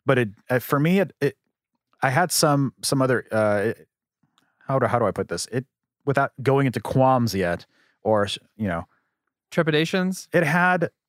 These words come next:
Speaker 1: it didn't feel the same as the first episode, even though it was, like, written by the same person.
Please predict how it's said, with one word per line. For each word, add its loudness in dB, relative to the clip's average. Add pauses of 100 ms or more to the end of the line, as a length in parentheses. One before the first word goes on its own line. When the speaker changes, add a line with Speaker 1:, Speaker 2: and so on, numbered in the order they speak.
(480)
Speaker 1:
it 0
didn't 2
feel 0
the -2
same 0
as -2
the 0
first -2
episode, -2
even -2
though 0 (280)
it -4
was, 2
like, 0
written 0
by 2
the -2
same -2
person. -4